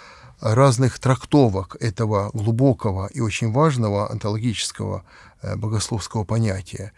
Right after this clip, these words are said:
Э, чаще всего вам, наверняка, дорогие друзья, если вы интересовались православной догматикой, читали на эту тему, наверняка вам попадались в первую очередь определения первородного греха, где даётся акцент на, э,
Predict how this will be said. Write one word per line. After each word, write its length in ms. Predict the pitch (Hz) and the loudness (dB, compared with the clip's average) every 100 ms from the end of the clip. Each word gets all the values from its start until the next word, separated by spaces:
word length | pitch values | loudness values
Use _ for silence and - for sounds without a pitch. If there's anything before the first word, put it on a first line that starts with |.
| - - - - | -20 -20 -20 -6
Э, 100 | 117 | -4
чаще 420 | - 185 165 151 | 2 4 4 2
всего 440 | 139 - 139 160 151 | 2 2 4 4 4
вам, 500 | 139 117 147 107 87 | 2 4 6 6 0
наверняка, 480 | - 113 120 131 117 | -4 -2 0 0 0
дорогие 300 | 104 104 107 | 0 -2 -2
друзья, 260 | 107 107 113 | -2 0 0
если 200 | 98 110 | -2 -2
вы 100 | 110 | -4
интересовались 800 | 90 101 95 120 156 143 120 - - - | -4 -6 -4 0 2 2 -2 -8 -20 -12
православной 460 | - 104 - 110 104 | -6 -4 0 0 0
догматикой, 580 | 107 107 107 92 101 - | -2 0 -2 -2 -6 -8
читали 440 | - - 131 139 | -8 0 2 4
на 100 | 120 | 2
эту 240 | 117 104 110 | 0 -2 -6
тему, 420 | 120 113 107 92 - - - - | -2 0 0 -4 -10 -20 -8 0
наверняка 440 | 117 131 147 185 | 4 4 6 6
вам 200 | 147 143 | 6 4
попадались 560 | 131 117 131 156 123 - | 2 0 4 4 4 2
в 20 | |
первую 280 | 127 123 123 | 2 4 4
очередь 540 | 120 - 113 107 - _ - - - - | 4 2 0 0 -4 _ -20 -20 -18 -2
определения 680 | 117 131 127 139 139 123 110 | 0 4 4 8 8 8 4
первородного 580 | 120 117 120 123 120 117 | 4 4 6 4 4 4
греха, 360 | 127 120 202 | 2 2 2
где 180 | 147 131 | 2 2
даётся 460 | 123 135 139 - 120 | 4 4 4 4 2
акцент 480 | - - 175 151 - | 2 2 4 2 0
на, 400 | 120 123 143 139 - - - - | 2 6 6 6 0 -18 -20 -4
э, 260 | 113 113 | 0 2